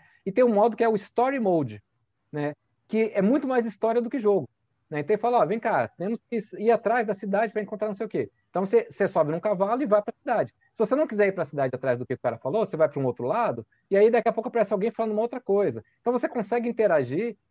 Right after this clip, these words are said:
e aí entra a beleza do roteiro, né? Quando é um, um jogo bem feito, né, tem uma série de jogos que é maravilhosa quanto a isso, chama Skyrim, né, que é Elder Scrolls, que você tem, assim,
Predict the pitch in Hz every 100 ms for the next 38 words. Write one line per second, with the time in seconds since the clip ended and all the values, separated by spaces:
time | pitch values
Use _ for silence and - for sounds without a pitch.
0 | - 185 254 254 240 233 226 196 214 233
1 | 226 269 165 147 127 135 139 _ _ 151
2 | 180 196 175 156 143 131 127 120 113 -
3 | 143 208 208 _ _ _ _ - 123 120
4 | 123 - 135 123 117 127 - 123 123 135
5 | 123 123 120 127 117 117 120 113 - 131
6 | 113 110 113 113 - 117 117 127 135 120
7 | _ - 113 107 _ _ _ _ _ -
8 | 180 196 202 214 220 214 - 180 131